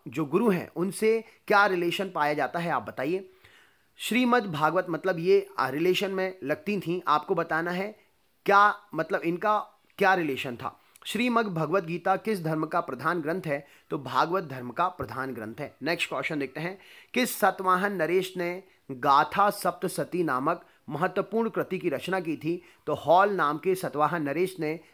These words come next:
गाथा सप्तसती नामक महत्वपूर्ण कृति की रचना की थी। किस राष्ट्रकूट शासक ने एलोरा के पर्वतों को कटवाकर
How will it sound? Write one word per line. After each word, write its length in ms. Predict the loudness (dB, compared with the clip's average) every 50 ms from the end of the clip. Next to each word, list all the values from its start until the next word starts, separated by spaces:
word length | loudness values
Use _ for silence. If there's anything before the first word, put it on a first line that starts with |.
| _ -2
गाथा 360 | 4 4 4 4 4 2 0
सप्तसती 640 | 0 0 -4 -6 -4 -6 -8 -8 -8 -6 -4 -4 -2
नामक 280 | -2 -2 -2 -4 -4 -6
महत्वपूर्ण 500 | -6 -8 -8 -8 -8 -10 -8 -4 -4 -4
कृति 280 | -4 -4 -8 -8 -8 -10
की 100 | -8 -4
रचना 320 | -4 -4 -4 -6 -10 -10
की 140 | -10 -12 -12
थी। 220 | -10 -10 -12 -12 _ _ _ _ -6
किस 180 | -4 -4 -2 0
राष्ट्रकूट 480 | -2 -2 -2 -4 -6 -4 -4 -4 -4
शासक 380 | -4 -4 -4 -4 -2 -4 -4 -4 -4
ने 160 | -4 -6 -4 -6
एलोरा 320 | -6 -6 -4 -2 -4 -4
के 100 | -4 -6
पर्वतों 440 | -8 -6 -6 -6 -6 -6 -6 -6 -6
को 140 | -6 -6 -6
कटवाकर 580 | -6 -6 -4 -2 -2 -2 0 0 -2 -2 -4